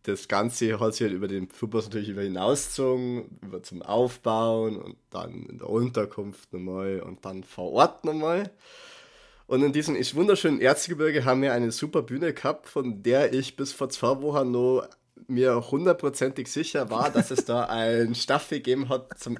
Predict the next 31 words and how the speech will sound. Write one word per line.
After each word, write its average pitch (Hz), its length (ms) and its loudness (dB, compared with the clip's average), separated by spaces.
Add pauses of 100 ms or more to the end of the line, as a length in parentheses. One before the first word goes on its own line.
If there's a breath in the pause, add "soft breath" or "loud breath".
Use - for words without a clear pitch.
Aufsteigen. 151 720 0 (840 loud breath)
Äh, 123 380 6 (1800 loud breath)
<laughs> - 0 -
und 123 720 6 (180)
ja, 101 680 8 (1040)
jeder 127 320 4
hat 135 220 4
das 127 300 -2
Problem 120 440 -4
schon 117 160 -12
mal 107 200 -4
gehabt, - 380 -8 (100)
wenn 104 120 -8
man 113 160 -4
mit - 520 -12
dem 104 540 -2 (500 soft breath)
bösen 117 320 -2
Alkoholgeist 120 800 0
in 110 80 -8
Verbindung 120 460 -4
kommt, 117 680 -6
dann 104 320 -6
kann 110 160 -4
es 120 120 -2
auch 110 80 -2
mal 110 140 -2
passieren, 110 580 -6
dass 101 220 -6
man 101 220 -2
ein - 60 -18
bisschen 110 520 -2